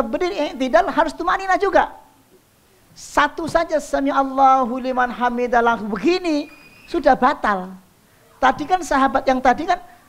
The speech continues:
"Allahu Akbar," langsung begini, "Sami Allahu liman hamidah," gerak begini. Itu sudah batal.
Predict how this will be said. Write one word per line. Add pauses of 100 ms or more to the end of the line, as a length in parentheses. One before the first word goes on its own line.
(140)
"Allahu
Akbar," (240)
langsung
begini,
"Sami
Allahu
liman
hamidah,"
gerak
begini. (800)
Itu
sudah
batal.